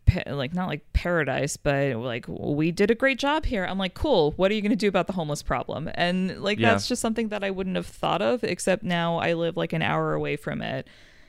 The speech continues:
Speaker 1: And I'm like, "Ugh." <laughs>
Speaker 2: Yeah.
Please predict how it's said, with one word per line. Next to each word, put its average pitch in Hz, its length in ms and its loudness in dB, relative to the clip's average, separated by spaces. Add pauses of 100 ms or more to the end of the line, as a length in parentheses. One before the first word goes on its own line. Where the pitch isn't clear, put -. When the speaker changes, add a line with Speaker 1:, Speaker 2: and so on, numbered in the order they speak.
(160)
Speaker 1:
And 156 180 4
I'm 147 120 2
like, 139 460 -2 (640)
"Ugh." 196 420 8
<laughs> 208 60 6 (960)
Speaker 2:
Yeah. 101 200 4